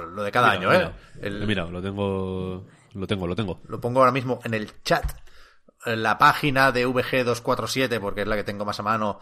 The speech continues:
Speaker 1: con todas las fechas de, de dos mil veintiuno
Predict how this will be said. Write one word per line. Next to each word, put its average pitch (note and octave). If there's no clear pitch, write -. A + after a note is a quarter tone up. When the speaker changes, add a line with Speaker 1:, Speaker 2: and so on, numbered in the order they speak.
Speaker 1:
con G2+
todas A#2
las A2+
fechas A#2
de, G2+
de G2+
dos G2+
mil A2+
veintiuno A2+